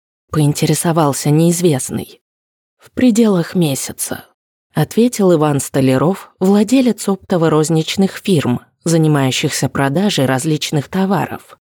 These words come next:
от бытовой химии до элитных игрушек, а также двух заводов по производству упаковки для собачьих кормов. "Товар вы повезёте легально?" — допытывался неизвестный.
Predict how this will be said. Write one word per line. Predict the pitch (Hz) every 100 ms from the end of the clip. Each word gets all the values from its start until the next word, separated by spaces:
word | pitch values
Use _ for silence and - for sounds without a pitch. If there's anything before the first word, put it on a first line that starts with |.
| _
от | - 214
бытовой | 202 180 170 156 139
химии | - - 233 220 196 175
до | 151 147
элитных | 147 170 180 175 -
игрушек, | 190 220 214 - - - - _ _
а | 98
также | - 208 190 175
двух | 147 156
заводов | 151 143 147 175 220
по | -
производству | 196 165 147 135 143 151 - 147
упаковки | 135 139 135 165 180 -
для | 202 185
собачьих | 170 143 127 127 - - -
кормов. | 202 214 170 - - - _ _ _ _ _ _ _ _ _
"Товар | - 135 147 143
вы | 131
повезёте | 131 147 143 143 143 - 147
легально?" — | 143 139 151 226 233 139 - _ _ _ -
допытывался | 214 - 208 180 165 156 -
неизвестный. | 180 185 196 175 135 135 113 - - -